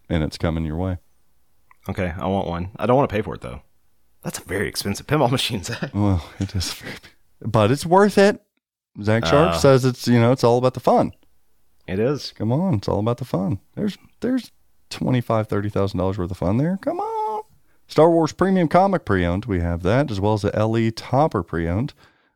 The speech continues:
Speaker 1: We have that. And people stop saying, "Ooh, it's overpriced at thirty-nine ninety-nine." I know it's overpriced. I, I know. They were only, what, a thousand dollars? Uh, th-, yes, it is overpriced. But they're not making them anymore. I sure as hell can't ever find one readily available, so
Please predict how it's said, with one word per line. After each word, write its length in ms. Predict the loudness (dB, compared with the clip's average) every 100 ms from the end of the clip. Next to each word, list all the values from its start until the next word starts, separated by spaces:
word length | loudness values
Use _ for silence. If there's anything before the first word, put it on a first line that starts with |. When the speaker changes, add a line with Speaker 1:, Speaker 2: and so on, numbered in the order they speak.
| _
Speaker 1:
We 80 | -2
have 180 | 0 2
that. 180 | 2 2
And 100 | 2
people 260 | 2 0 -2
stop 260 | 0 0
saying, 320 | 2 2 4
"Ooh, 140 | 2 2
it's 100 | 2
overpriced 560 | 0 0 -2 -2 -2
at 60 | -4
thirty-nine 400 | -2 -2 0 0
ninety-nine." 480 | 2 2 2 0 -2 -4 2
I 120 | 6
know 200 | 8 8
it's 100 | 6
overpriced. 800 | 6 4 4 6 6 4 -6 -14 _ _ _ 0
I, 140 | 0 0 -14 -10 2
I 240 | 6 6
know. 540 | 8 8 8 8 4 -2 _ _ 0
They 100 | 4
were 120 | 6
only, 340 | 6 6 6 4
what, 240 | 6 4
a 80 | 6
thousand 340 | 4 2 2
dollars? 440 | 2 2 0 -4 -14 _ -10
Uh, 140 | -6
th-, 260 | -6 -4 2
yes, 320 | 4 4 2 -12 _ -2
it 140 | 2
is 140 | 4 2
overpriced. 560 | 0 -2 -4 -4 -8 -20 _ _ -8
But 60 |
they're 100 | 0
not 120 | 4 6
making 240 | 4 4
them 120 | 2
anymore. 420 | 2 2 0 -2 -6 _ _ -8
I 100 | -4
sure 140 | 0 0
as 60 |
hell 180 | 2 0
can't 180 | 0 -2
ever 140 | -2 -2
find 300 | -2 -2 -2
one 120 | -4
readily 340 | -4 -2 -4
available, 400 | -4 -6 -4 -4
so 300 | -2 -4 -4